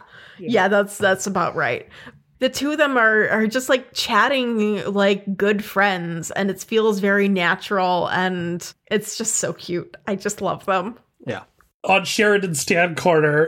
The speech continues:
Speaker 1: John, Captain John Sheridan says, "Fuck landlords."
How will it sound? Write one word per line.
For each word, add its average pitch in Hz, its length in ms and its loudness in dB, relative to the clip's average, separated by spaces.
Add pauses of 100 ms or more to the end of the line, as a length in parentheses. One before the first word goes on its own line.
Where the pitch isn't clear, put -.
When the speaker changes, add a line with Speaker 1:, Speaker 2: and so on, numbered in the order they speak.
(120)
Speaker 1:
John, 180 340 0 (300)
Captain 185 320 0
John 170 240 4
Sheridan 165 500 2
says, 139 260 2
"Fuck 156 280 0
landlords." 156 920 0